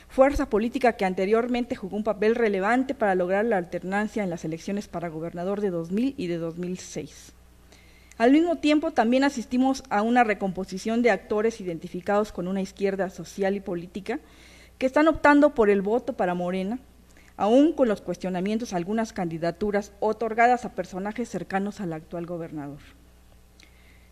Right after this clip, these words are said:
La crisis del proyecto de coalición Todos por Chiapas, formada por los partidos pri Verde y panal y dos partidos locales, se dio por la arrogancia de las cúpulas nacionales, particularmente las del pri,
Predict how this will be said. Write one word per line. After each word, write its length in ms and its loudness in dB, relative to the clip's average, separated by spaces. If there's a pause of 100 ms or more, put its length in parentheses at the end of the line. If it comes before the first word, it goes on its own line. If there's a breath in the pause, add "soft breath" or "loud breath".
(120 soft breath)
La 220 6
crisis 300 -2
del 160 2
proyecto 400 2
de 80 2
coalición 640 -6
Todos 300 -4
por 200 -8
Chiapas, 420 -2
formada 540 -4
por 220 -10
los 140 -12
partidos 440 -12
pri 280 -6
Verde 340 -2
y 80 -8
panal 460 -8 (400 loud breath)
y 80 -8
dos 160 -8
partidos 480 -4
locales, 400 -4
se 280 -6
dio 280 -2 (800 loud breath)
por 180 6
la 100 4
arrogancia 400 4
de 40 2
las 160 0
cúpulas 420 -4
nacionales, 600 -6
particularmente 920 -2
las 200 -2
del 160 -4
pri, 280 -4